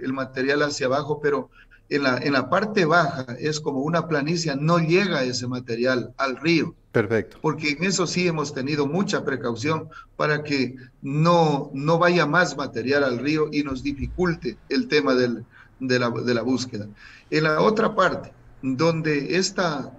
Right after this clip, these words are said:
Speaker 1: esta avalancha o este deslave arrastró a la, a, a los vehículos, eh,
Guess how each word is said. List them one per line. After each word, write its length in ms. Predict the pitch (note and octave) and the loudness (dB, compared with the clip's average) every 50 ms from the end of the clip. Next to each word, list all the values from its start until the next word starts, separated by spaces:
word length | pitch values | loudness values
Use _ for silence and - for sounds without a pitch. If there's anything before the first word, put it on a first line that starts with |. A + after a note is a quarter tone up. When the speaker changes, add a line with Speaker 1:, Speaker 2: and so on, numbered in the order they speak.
| - | -10
Speaker 1:
esta 640 | - D#3+ E3 D#3+ E3 E3+ D#3 D3 C#3 C3+ C3 B2 A#2+ | -6 -6 -6 0 2 2 2 4 2 2 0 0 0
avalancha 600 | A#2+ C3 C#3 C3+ C3+ D3 F3 G3+ A3 G#3 F3+ D3 | 0 0 0 2 2 4 4 4 4 2 2 2
o 100 | C#3 D3+ | 2 2
este 240 | F3+ F3+ - F3+ D#3 | 2 0 0 -4 -4
deslave 640 | C3+ C3 A#2 A#2 C3 C#3+ D3+ D3 C#3+ C3 A#2+ - - - - _ - - _ | -4 -6 -4 -4 -2 0 0 0 0 -2 -2 -6 -12 -20 -20 _ -20 -6 _
arrastró 760 | D3+ C3+ C#3+ C#3+ C#3 - - - - F3+ G#3 G#3+ G#3 E3+ C3+ | -2 0 2 2 0 0 -2 -2 0 2 4 4 4 4 4
a 40 | B2+ | 4
la, 120 | A#2+ A#2 | 2 0
a, 400 | A#2+ A#2+ A#2 A#2 G#2+ - - - | -4 -6 -8 -10 -10 -10 -8 -6
a 20 | B2 | -4
los 260 | A#2+ A#2+ B2 A#2+ A#2 | -2 -2 -4 -4 -4
vehículos, 600 | A#2 A2+ B2 D3 D#3 - - D#3+ D3+ C#3+ - - - - _ _ _ _ _ _ _ - _ _ | -2 0 0 0 -2 -2 -2 -2 -2 -2 -4 -6 -12 -18 _ _ _ _ _ _ _ -20 _ _
eh, 400 | C#3+ C#3+ C#3 C#3 C3+ A#2+ - - | 0 0 2 2 2 0 0 -2